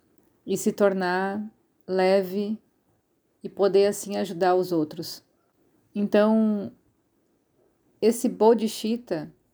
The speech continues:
que é traduzido como o coração desperto, se refere a um desejo intenso de aliviar o sofrimento.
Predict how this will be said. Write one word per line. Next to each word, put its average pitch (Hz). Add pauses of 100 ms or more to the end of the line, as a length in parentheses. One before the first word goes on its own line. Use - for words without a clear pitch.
(260)
que 185
é 170
traduzido 180
como 170 (460)
o 196
coração 196
desperto, 185 (420)
se -
refere 226
a 202
um 220
desejo 220
intenso 220 (680)
de 180
aliviar 185
o 196
sofrimento. 190